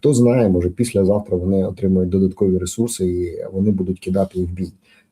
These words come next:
Розумієте, в чому справа? Д-, е, досвід і спостереження показують, що противник, ну, якби, е, тисне, використовуючи ресурси, як називають в армії, з коліс, тобто по мірі надходження.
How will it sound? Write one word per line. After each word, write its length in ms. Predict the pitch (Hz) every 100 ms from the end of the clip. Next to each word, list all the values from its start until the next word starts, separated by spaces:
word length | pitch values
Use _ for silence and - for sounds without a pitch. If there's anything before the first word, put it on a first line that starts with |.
| -
Розумієте, 420 | 101 120 139 120
в 20 |
чому 180 | - 110
справа? 500 | - 107 101 90 82
Д-, 100 | 92
е, 340 | 113 101 98 98
досвід 520 | 110 - 110 101 -
і 240 | 98 98
спостереження 640 | 92 - - 107 107 107 92
показують, 580 | - - 110 98 85
що 100 | - _
противник, 520 | - - 110 104 87 -
ну, 140 | 95
якби, 400 | 95 90 - 95
е, 800 | 87 - - 95 98 98 - 107 - - - _ _ _ _ _ _ _ _ -
тисне, 560 | 131 131 117 107 98 95 - _ -
використовуючи 840 | 98 101 104 101 120 110 107 101
ресурси, 500 | 95 98 117 104 101
як 260 | 92 90 -
називають 500 | 98 95 95 98 92
в 40 |
армії, 260 | 104 95 92
з 60 | -
коліс, 520 | 104 98 95 - _
тобто 260 | - - -
по 100 | 92
мірі 220 | 104 101
надходження. 640 | 95 92 - 98 87 69